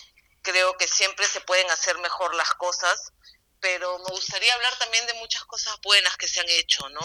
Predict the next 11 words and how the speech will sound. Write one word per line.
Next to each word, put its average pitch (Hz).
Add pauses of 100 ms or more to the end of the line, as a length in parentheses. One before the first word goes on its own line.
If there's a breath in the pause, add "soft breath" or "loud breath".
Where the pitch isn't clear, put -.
(140)
Muchos 196
mensajes 190
importantes 175
que -
se -
han 165 (260)
transmitido 180 (180)
aprovechando 170
los 170
espacios -
periodísticos, 175